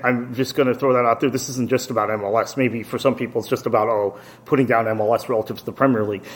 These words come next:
uefa better be aware of that when they impugn Liverpool fans and, and they take shots at English supporters. Because,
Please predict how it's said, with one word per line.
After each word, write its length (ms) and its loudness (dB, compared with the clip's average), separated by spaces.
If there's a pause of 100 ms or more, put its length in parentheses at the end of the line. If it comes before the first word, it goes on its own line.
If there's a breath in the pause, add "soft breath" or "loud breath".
(140 loud breath)
uefa 420 0
better 220 0
be 160 0
aware 320 2
of 100 -2
that 200 -4
when 140 -6
they 120 -2
impugn 400 2
Liverpool 440 2
fans 380 -2
and, 120 -6
and 160 -2
they 80 0
take 200 0
shots 300 2
at 60 -4
English 300 -2
supporters. 600 0
Because, 380 0